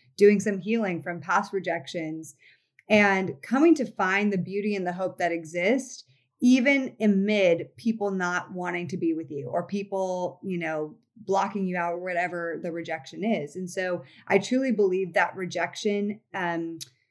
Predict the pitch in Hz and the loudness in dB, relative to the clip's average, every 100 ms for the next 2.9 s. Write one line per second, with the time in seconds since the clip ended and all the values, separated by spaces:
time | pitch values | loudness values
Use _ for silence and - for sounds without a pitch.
0 | _ _ _ 190 214 208 214 214 202 - | _ _ _ 4 6 6 0 0 0 -4
1 | 202 202 226 240 254 233 185 190 185 202 | -2 6 6 6 0 -2 -2 -2 0 2
2 | 226 - 196 175 - 214 208 190 | 2 2 -4 -8 -2 0 0 -4